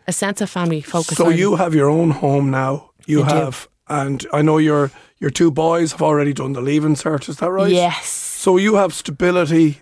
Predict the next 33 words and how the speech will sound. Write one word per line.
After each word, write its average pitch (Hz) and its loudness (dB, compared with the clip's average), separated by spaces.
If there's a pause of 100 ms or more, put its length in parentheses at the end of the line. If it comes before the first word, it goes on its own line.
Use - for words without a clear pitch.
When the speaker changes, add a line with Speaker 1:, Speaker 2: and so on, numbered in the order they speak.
(140)
Speaker 2:
in 156 -2
your 135 2
Speaker 1:
Yes. 139 0
Speaker 2:
life. 147 -2
You - -2
have 139 0 (340)
the 147 -2
love 156 2
of 143 -2
your 143 -4
five 143 -2
children. 151 0 (220)
Speaker 1:
Yes. 165 -2
Speaker 2:
And 151 0 (240)
are 151 -4
things 175 0
good 208 0
for - -6
you 220 2
now? 233 0 (480)
Speaker 1:
A 185 0
hundred 180 0
percent, 147 -6 (120)
a 160 -2
hundred 175 -2
percent. 147 -6 (100)
And 165 -2 (320)
what 196 -2
I've 196 -2
learnt, 196 -2
I 180 0
suppose, 170 0
is, 160 2